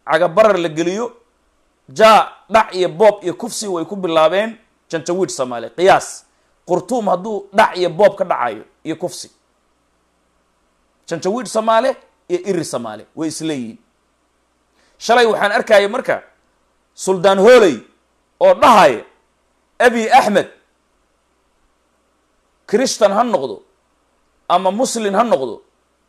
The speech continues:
Abiy Ahmed waa Iri Soomaali. Geeska Afrika, Iri Soomaali weeye, boqolkiiba toddobaatan, boqolkiiba siddeetana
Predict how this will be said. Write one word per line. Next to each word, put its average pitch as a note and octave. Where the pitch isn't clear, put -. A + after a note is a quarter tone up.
Abiy A3+
Ahmed G#3+
waa F#3
Iri A#3+
Soomaali. D3+
Geeska G#3
Afrika, G#3+
Iri A3+
Soomaali F#3
weeye, F#3
boqolkiiba F3+
toddobaatan, F#3
boqolkiiba D#3+
siddeetana D3+